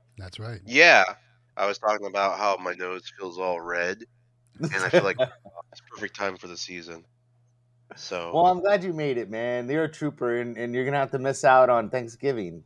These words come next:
Speaker 3: you said, huh?
Speaker 2: Yeah, so, uh, my fa-, we were supposed to go up north to visit my wife's family this year for Thanksgiving, and we're too sick to go up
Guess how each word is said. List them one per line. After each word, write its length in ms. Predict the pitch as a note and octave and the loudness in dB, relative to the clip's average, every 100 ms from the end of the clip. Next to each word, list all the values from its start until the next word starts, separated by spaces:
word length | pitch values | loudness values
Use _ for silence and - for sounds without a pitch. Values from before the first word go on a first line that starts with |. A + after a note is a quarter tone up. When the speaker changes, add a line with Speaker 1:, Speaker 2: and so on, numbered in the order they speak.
| - | -14
Speaker 3:
you 100 | F2+ | -12
said, 300 | - F#2 E2+ | -6 -4 -4
huh? 200 | E2+ G2 - _ _ _ | -6 -12 -14 _ _ _
Speaker 2:
Yeah, 640 | - C3+ D3+ D#3 D#3 D3 G2+ | -4 6 10 10 10 8 2
so, 540 | - D3 C#3 C3 B2 | -6 -2 0 0 -2
uh, 640 | A2 A#2 A2+ A2 G#2+ G#2 F#2 - | 0 2 2 0 -2 -6 -10 -12
my 440 | A2+ A2+ A2+ A2 | -4 -2 0 -4
fa-, 280 | - C3 B2+ | -4 -4 -2
we 120 | B2+ | -2
were 60 | B2+ | -4
supposed 200 | B2+ A#2 | -4 -6
to 60 | - | -4
go 80 | |
up 80 | D#3 | -4
north 560 | A#2+ B2 A#2 A#2+ C3+ - _ | -2 -2 0 -2 -6 -18 _
to 80 | G2+ | -8
visit 260 | G2+ G2+ - | -8 -8 -12
my 60 | G2 | -10
wife's 380 | F#2 G2 F#2+ - | -2 -2 -2 -6
family 580 | F#2+ F#2 F#2 F#2+ G2 G2+ | -10 -10 -8 -8 -10 -12
this 200 | F#2+ - | -14 -12
year 140 | F#2+ F#2+ | -10 -12
for 140 | G2 | -14
Thanksgiving, 720 | F2+ F#2+ F2 - F2+ F#2 G2+ - _ - _ - | -12 -12 -12 -14 -12 -12 -14 -18 _ -20 _ -12
and 480 | F#2+ F#2 F2+ F2 F#2 E2+ D2+ | -6 -4 -2 -4 -8 -14 -10
we're 140 | G2 | -8
too 160 | G2 G2+ | -6 -10
sick 180 | - F2 | -14 -18
to 60 | - | -10
go 180 | F2+ | -6
up 80 | F2+ | -6